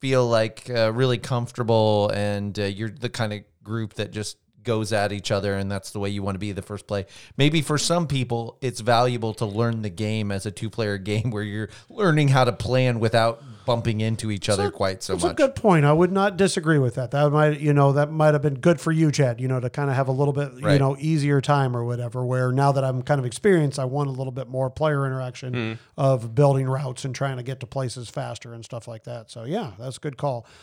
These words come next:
Speaker 2: But I mean, I would say all player counts are fine.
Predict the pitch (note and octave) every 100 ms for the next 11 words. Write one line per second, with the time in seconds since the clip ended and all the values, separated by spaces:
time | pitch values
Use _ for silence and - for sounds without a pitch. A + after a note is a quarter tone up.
0 | _ C#3+ E3 E3 - _ _ _ - F#3+
1 | G3 G#3+ C#4+ C#4 - A3 F#3+ F3 D#3 _
2 | F#3+ F#3+ - G3 F3 E3+ D#3+ D3 - D#3
3 | D3